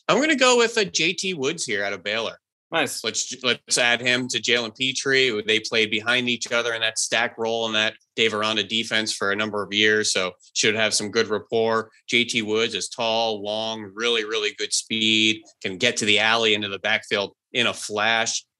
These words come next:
Speaker 1: contribute on special teams as well. And I don't think people realize how good that Baylor defense is. Tons of, tons of high-level players that played for Aranda.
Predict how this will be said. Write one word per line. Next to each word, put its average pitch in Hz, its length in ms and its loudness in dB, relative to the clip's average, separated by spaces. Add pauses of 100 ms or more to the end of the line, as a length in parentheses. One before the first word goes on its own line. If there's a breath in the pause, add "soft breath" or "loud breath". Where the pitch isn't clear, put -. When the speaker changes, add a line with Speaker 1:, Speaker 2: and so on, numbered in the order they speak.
Speaker 1:
contribute 110 380 0
on 104 120 0
special 107 360 -2
teams 101 300 0
as 98 140 -2
well. 101 380 2 (220 soft breath)
And 113 60 0
I 131 60 6
don't 147 80 0
think 151 160 -4
people 107 240 -2
realize 98 460 0
how 104 100 0
good 98 280 -4
that 101 200 -4
Baylor 101 320 0
defense 98 480 -4
is. 90 300 -2 (340)
Tons 117 280 4
of, 98 120 0
tons 113 360 0
of 95 180 -6 (240)
high-level 104 420 2
players 95 520 -2
that 101 220 -6
played 98 220 0
for 95 240 -2
Aranda. 95 460 2